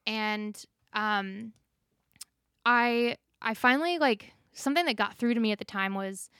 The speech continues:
um, there was a con-, conversation with the filmmaker Britt Marling. I'm not sure if you all are familiar with her work, but she's very well known in the indie film world. And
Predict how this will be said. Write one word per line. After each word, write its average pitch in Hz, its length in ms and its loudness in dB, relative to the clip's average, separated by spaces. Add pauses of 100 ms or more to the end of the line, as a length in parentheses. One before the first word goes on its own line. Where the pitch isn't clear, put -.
(400)
um, 190 360 -2 (140)
there 214 160 2
was 202 160 0
a 190 280 -2 (200)
con-, 254 300 2
conversation 254 600 0
with 202 120 -4
the 214 80 -6
filmmaker 202 520 -6
Britt - 220 -2
Marling. 185 500 -6
I'm 208 80 -8
not 214 160 -4
sure 196 180 -6
if - 300 -12
you 220 140 -4
all 196 80 0
are 196 60 -4
familiar 202 340 -4
with 214 140 -8
her 196 120 -8
work, 190 280 -10
but - 220 -14
she's - 440 -14 (420)
very 240 440 0
well 226 180 0
known 208 260 -4
in 202 100 -10
the 196 80 -14
indie 196 280 -12
film 180 300 -12
world. 196 340 -12 (180)
And 190 380 -10